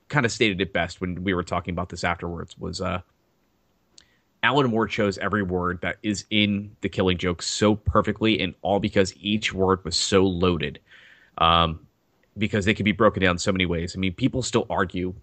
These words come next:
the end of the, the Killing Joke even today, um, whether that, that end of the laughter with, uh, it just being Bruce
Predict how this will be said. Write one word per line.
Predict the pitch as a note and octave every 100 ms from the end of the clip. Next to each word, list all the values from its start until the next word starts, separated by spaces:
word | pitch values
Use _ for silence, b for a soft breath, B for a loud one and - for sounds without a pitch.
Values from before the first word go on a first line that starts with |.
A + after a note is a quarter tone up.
| - -
the | G#2 F#2
end | G2+
of | G2+ -
the, | F#2+ - -
the | G#2
Killing | - F2+ E2+
Joke | F2 E2+ - _ _ _
even | G#2+ G#2+ G#2
today, | F2+ E2+ - - _
um, | F2 F2+ F2
whether | E2 G2 F#2+ F2+ F2 _ -
that, | - G2+ - _ -
that | G#2 - A2
end | A2+
of | G#2+ F#2+
the | G#2
laughter | F#2+ F#2+ F#2 F2 F2
with, | F#2 F2+
uh, | F#2+ E2+ - -
it | G#2+
just | A2 -
being | G#2+ F#2
Bruce | G#2+ G#2 F#2 -